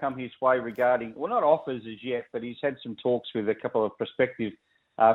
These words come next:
slot holders, uh, from the Everest. And you never know. We, maybe Rothfire will turn up in the Everest. But at this stage,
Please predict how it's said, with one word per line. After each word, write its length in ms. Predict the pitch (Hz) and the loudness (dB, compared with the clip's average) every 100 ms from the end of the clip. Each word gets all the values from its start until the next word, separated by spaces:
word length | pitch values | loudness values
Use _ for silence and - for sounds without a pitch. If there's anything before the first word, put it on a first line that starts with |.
| - | 4
slot 260 | - 135 - | 2 2 2
holders, 420 | 131 131 123 120 - - | 2 2 2 -4 -8 -4
uh, 180 | 123 117 | 0 0
from 140 | - 117 | -2 -6
the 140 | 123 | -2
Everest. 320 | 160 175 185 - _ _ _ _ _ 101 | -2 -4 -10 -12 _ _ _ _ _ -12
And 200 | 101 104 | -10 -6
you 80 | |
never 240 | 107 123 143 | -2 0 2
know. 340 | 139 120 95 87 | 4 4 4 -2
We, 100 | 98 | -4
maybe 360 | 104 123 135 | 0 0 0
Rothfire 520 | 131 127 - 123 120 117 | 0 0 2 6 6 6
will 120 | 117 | 0
turn 200 | 127 117 | -6 -6
up 160 | 117 117 | -6 -8
in 80 | 107 | -10
the 100 | 110 | -6
Everest. 300 | 113 101 - | -6 -6 -8
But 80 | 117 | -10
at 100 | - | -8
this 140 | 160 - | -8 0
stage, 260 | 135 127 | 2 2